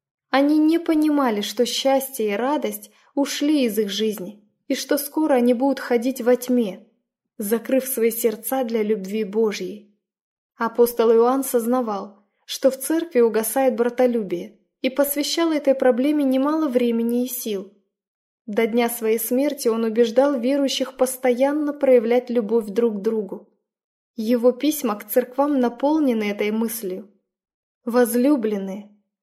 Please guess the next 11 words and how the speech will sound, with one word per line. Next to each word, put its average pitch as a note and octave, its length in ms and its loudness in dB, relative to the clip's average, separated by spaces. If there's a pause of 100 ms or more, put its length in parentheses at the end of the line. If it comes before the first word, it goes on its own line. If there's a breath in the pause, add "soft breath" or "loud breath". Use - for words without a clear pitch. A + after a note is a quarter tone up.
(180)
будем D4+ 420 2
любить B3+ 460 0
друг A3 260 2
друга", G#3 500 0 (520)
пишет A#3 420 -2
он, G3 260 -10 (640)
"потому D4 380 0
что - 180 -2
любовь D4+ 460 0
от B3+ 180 -2
Бога, C#4+ 580 0